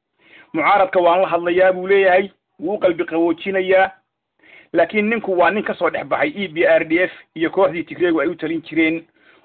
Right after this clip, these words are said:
oo deedna intuu iyaga ka soo dhex baxay Tigreygii dhinac isaga dhigay. Nin Oromo aanan noqday. Isbeddelka Ethiopia maanta ka taagan waa mid noocaasa. Waa weji cusub oo geeska Afrika oo dhan u beriyey. Waa nin Oromo ah,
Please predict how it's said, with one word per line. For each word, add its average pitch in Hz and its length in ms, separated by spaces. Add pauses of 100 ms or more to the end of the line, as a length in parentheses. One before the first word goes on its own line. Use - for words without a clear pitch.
(120)
oo 165 140
deedna 175 260
intuu 190 180
iyaga 190 160
ka - 40
soo 180 100
dhex 160 160
baxay 147 200
Tigreygii 160 400
dhinac 151 280
isaga 135 200
dhigay. 113 280 (140)
Nin 180 140
Oromo 151 280
aanan 131 280
noqday. 110 360 (480)
Isbeddelka 175 440
Ethiopia 160 400
maanta 156 260
ka 170 100
taagan 147 260
waa 143 100
mid 175 140
noocaasa. 175 680 (640)
Waa 160 140
weji 208 300
cusub 190 360 (340)
oo 175 120
geeska 190 440
Afrika 165 420 (140)
oo 151 160
dhan 160 260
u 165 100
beriyey. 104 480 (1040)
Waa 135 140
nin 185 120
Oromo 180 300
ah, 202 240